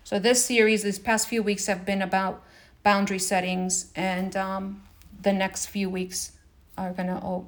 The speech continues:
are gonna be about communication. All right, so if you want to let your friends know that I'm gonna be talking about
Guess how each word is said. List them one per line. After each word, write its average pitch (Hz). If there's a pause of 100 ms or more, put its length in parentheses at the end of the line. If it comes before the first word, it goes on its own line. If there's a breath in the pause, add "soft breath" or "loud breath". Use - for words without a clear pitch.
are 180
gonna 185
be 190
about - (420 soft breath)
communication. - (280)
All 208
right, 202
so -
if 185
you 202
want 202
to 196 (300 loud breath)
let -
your 190
friends 226
know 196
that 190
I'm 185
gonna 185
be 185
talking 185
about 185